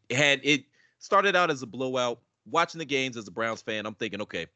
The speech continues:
I need Cincinnati to lose and I need Buffalo to lose." And at about, uh, we'll say about, uh, five thirty Eastern Standard Time, it was looking pretty good as far as that went. And then those games both kinda tightened up, and so did my sphincter. But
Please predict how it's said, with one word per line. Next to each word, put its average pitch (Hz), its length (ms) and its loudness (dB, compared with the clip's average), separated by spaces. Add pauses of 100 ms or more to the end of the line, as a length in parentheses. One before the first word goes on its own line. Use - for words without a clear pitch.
(320)
I 95 60 -4
need 95 180 -8
Cincinnati 113 560 -4
to 131 100 -6
lose 131 380 -2
and 95 80 -8
I 98 40 -4
need 101 240 -6
Buffalo 82 400 -4
to 76 80 -14
lose." 73 380 -10
And 95 300 -2
at 110 140 2
about, 113 340 0
uh, 104 320 0 (1000)
we'll 175 160 8
say 208 200 6
about, 170 280 6
uh, 156 220 4
five 196 500 4 (200)
thirty 214 640 0
Eastern 190 360 -4
Standard 220 480 0
Time, 269 380 4
it 240 100 0
was 220 140 -6
looking 226 200 -2
pretty 262 240 0
good 269 400 6
as 180 140 4
far 175 240 4
as 143 140 -2
that 139 240 2
went. 151 320 -2
And 135 200 -4
then 143 160 -4
those 139 220 -2
games 143 260 0
both 143 300 -4
kinda 135 180 -2
tightened 123 380 -8
up, 131 220 -4
and 98 220 -6
so 123 180 -6
did 117 100 -6
my 113 140 -2
sphincter. 123 580 -6
But 123 300 -2